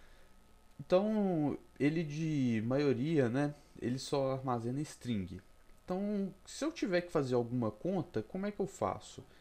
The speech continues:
Aí nós vamos ver hoje o inc, increment by, increment by float, decrypt e decrypt by. O incre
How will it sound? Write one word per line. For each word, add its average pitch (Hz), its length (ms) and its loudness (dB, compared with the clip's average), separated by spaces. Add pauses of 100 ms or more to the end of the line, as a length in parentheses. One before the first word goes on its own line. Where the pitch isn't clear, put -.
(200)
Aí 98 200 -4
nós 107 320 -6
vamos 113 340 -6
ver 107 400 -2
hoje 95 500 -2
o 107 200 -4 (100)
inc, 135 240 -6 (840)
increment 135 440 -2
by, 101 400 -2 (560)
increment 139 440 0
by 101 200 4
float, 104 680 -4 (180)
decrypt 160 680 -4 (320)
e 233 60 -6
decrypt 233 420 -6
by. 165 240 -2 (960)
O - 180 -4
incre 220 520 0